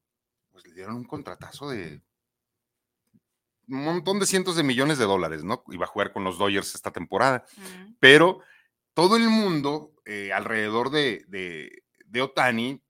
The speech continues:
Speaker 1: pues le dicen el unicornio, porque es algo irreal, o sea, entonces es muy curioso, fíjate bien, es muy curioso cuando él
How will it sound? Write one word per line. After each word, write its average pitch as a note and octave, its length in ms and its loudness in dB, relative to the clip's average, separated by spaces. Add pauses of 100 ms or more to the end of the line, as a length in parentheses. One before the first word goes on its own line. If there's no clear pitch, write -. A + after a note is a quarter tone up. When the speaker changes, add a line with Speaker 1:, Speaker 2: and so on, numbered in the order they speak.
(140)
Speaker 1:
pues G2+ 120 -12
le F#2 80 -10
dicen B2+ 220 -8
el G#2 100 -6
unicornio, B2 680 -6
porque - 240 -20
es - 80 -14
algo B2 180 -10
irreal, F#2+ 600 -4
o D2+ 100 -16
sea, F#2+ 220 0 (480)
entonces D3+ 480 -6 (240)
es C3+ 140 -8
muy G3+ 200 -4
curioso, F#3+ 640 -2
fíjate A2 320 -2
bien, A2 260 -2 (140)
es G2+ 120 -12
muy E3+ 140 -4
curioso D3 420 -4
cuando A2 300 -2
él C#3+ 300 0